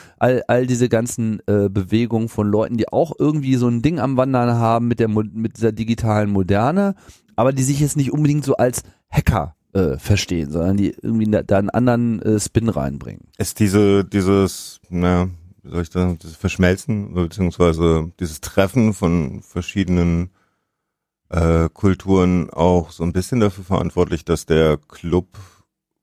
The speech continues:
Speaker 2: sich dann mehr so eine Gesellschafts-, äh, Richtung entwickelt hat, also auch ein bisschen Politik mitzumachen und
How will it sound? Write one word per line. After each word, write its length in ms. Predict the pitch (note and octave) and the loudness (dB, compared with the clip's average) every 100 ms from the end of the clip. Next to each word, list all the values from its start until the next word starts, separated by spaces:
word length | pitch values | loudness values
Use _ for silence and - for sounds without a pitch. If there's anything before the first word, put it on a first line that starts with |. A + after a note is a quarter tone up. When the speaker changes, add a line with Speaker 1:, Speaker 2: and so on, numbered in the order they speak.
| _ _ | _ _
Speaker 2:
sich 220 | - F2+ | -10 -8
dann 220 | - F2 | -2 0
mehr 140 | E2 E2 | 2 0
so 100 | D#2 | 0
eine 140 | D2+ | -4
Gesellschafts-, 840 | C2+ C2+ D2 - A#2+ A2 - - _ _ _ _ _ _ _ - | -6 -2 -2 -2 -6 -12 -16 -20 _ _ _ _ _ _ _ -4
äh, 400 | F2 F#2 F2+ E2 - | 2 4 4 0 -4
Richtung 300 | G#2 F#2 G2 | -4 -2 0
entwickelt 400 | E2 F#2 G2+ G#2 | 0 0 0 0
hat, 260 | G#2+ E2+ - | 2 0 0
also 180 | D#2+ D2+ | 0 2
auch 120 | D2+ | -2
ein 80 | D#2+ | -4
bisschen 240 | - E2 | -8 -10
Politik 400 | - D#2+ - A#2 | -2 -2 0 -2
mitzumachen 840 | F#2+ E2 - D#2+ D#2+ E2+ D#2 D2 D2 | 0 -2 0 0 0 0 -2 -2 -6
und 480 | D2 D2+ C#2+ C#2+ | -6 -6 -4 -8